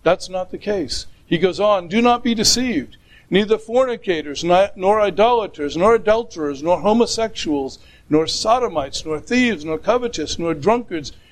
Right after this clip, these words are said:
nor revilers, nor extortioners will inherit the kingdom of God." Now, what is he saying?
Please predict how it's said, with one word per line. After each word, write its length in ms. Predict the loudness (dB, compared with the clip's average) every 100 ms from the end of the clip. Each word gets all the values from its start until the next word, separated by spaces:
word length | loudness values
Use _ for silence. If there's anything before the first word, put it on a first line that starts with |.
| _
nor 220 | 2 2
revilers, 680 | 2 0 2 2 0 -6 -6
nor 180 | -2 -2
extortioners 840 | 0 -4 2 0 0 -4 -6 -8 -10 _ _
will 180 | 0 0
inherit 680 | -2 -6 2 4 2 -4 -12
the 100 | -12
kingdom 460 | -6 -2 0 -2 -4
of 180 | -2 0
God." 380 | 2 0 -4 -14 _ _
Now, 120 | 0
what 200 | 4 2
is 120 | 0 -8
he 120 | -6
saying? 520 | -4 -4 -4 -6